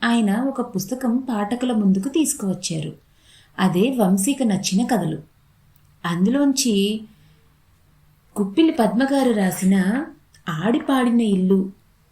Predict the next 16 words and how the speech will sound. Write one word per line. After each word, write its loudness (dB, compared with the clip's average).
అనే 4
కథ -2
ఇప్పుడు 0
మనం 2
విందాం. 2
చిన్నతనం 2
వసంతం 2
లాంటిది. -2
దానికి 2
సంబంధించిన 2
ఆకుపచ్చని 0
జ్ఞాపకాలు 0
బతుకు 0
పొడుగునా 2
ఆహ్లాదకరంగానే 2
ఉంటాయి. 0